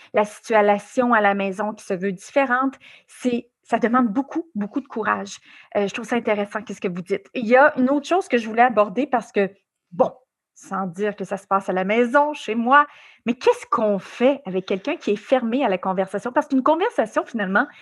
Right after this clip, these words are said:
c'est un dialogue. On est supposé d'abord ça avec quelqu'un d'autre, là. Mais là, si la personne, on sent une barrière,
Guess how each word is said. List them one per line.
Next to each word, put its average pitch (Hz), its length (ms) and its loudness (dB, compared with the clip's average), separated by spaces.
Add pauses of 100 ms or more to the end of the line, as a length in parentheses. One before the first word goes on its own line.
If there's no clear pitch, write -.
(140)
c'est 294 160 0
un 370 80 4
dialogue. 247 600 2 (140)
On 226 40 4
est 254 100 6
supposé 349 320 2
d'abord 220 220 2
ça 311 140 4
avec 269 140 -4
quelqu'un 202 320 -2
d'autre, 247 360 2
là. 180 160 -4 (240)
Mais 208 80 0
là, 339 100 4
si - 140 -6
la 214 140 0
personne, 202 400 -2 (720)
on 202 80 0
sent 285 220 -4
une 208 120 4
barrière, 233 880 2